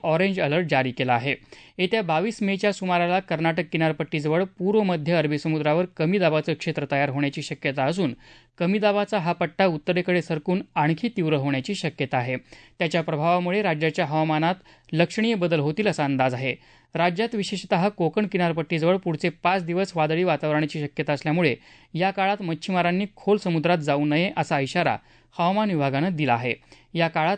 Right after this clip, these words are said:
ताशी पस्तीस ते पंचेचाळीस किमी वेगानं वारे वाहतील आणि वाऱ्याचा वेग ताशी पंचावन्न किमीपर्यंत वाढेल असा अंदाज आहे. उत्तर महाराष्ट्र किनारपट्टी भागातही येत्या एकवीस आणि बावीस मे रोजी वादळी वातावरण राहील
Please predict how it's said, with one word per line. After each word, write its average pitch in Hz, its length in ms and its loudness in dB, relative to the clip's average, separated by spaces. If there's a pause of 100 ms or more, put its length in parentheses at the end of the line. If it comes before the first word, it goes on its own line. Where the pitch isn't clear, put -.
ताशी 165 260 0
पस्तीस 170 480 -4
ते 220 40 2
पंचेचाळीस 202 560 0
किमी 165 240 2
वेगानं 151 360 2
वारे 143 220 2
वाहतील 143 360 0 (280)
आणि 175 160 0
वाऱ्याचा 170 520 -2
वेग 165 240 -2 (100)
ताशी 165 260 0
पंचावन्न 196 680 0
किमीपर्यंत 151 460 0
वाढेल 156 340 2
असा - 240 0
अंदाज 131 300 2
आहे. 127 220 -4 (440)
उत्तर 190 280 -2
महाराष्ट्र 208 460 -2
किनारपट्टी 190 440 0
भागातही 170 520 2
येत्या 160 240 0
एकवीस 160 380 -2
आणि 156 180 2
बावीस 147 420 0
मे 160 120 2
रोजी 165 260 0
वादळी 156 360 2
वातावरण 151 420 -2
राहील 147 260 -2